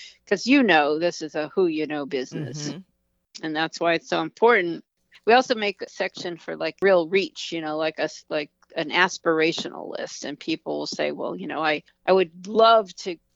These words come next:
Speaker 1: someday pre-, present something to, you know, like, Ava, Ava DuVernay's company. And then we're like, "Okay." You put her on your list and you'll be surprised that you actually know somebody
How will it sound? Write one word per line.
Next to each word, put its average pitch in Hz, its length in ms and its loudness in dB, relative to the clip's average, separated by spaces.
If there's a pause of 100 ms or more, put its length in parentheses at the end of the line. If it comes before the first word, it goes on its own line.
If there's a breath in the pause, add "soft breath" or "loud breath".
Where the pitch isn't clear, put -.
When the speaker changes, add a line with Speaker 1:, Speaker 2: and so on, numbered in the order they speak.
(120)
Speaker 1:
someday 180 800 -6
pre-, 160 240 -12 (100)
present 160 420 -6
something 160 320 -8
to, 139 260 -6
you 135 100 -16
know, 117 60 -12
like, 110 240 -12
Ava, 151 360 0 (160)
Ava 160 260 -2
DuVernay's 156 640 0
company. - 580 -10 (160)
And 170 180 0
then 175 120 4
we're 180 100 4
like, 175 240 4
"Okay." 139 640 0
You 180 140 -2
put 233 260 2
her 233 160 0
on 190 180 2
your 175 160 0
list 156 420 0
and 165 120 -2
you'll 165 120 -4
be 160 140 -6
surprised 165 760 0
that 160 120 -4
you 175 180 -4
actually 165 440 -2
know 220 280 4
somebody 151 600 -6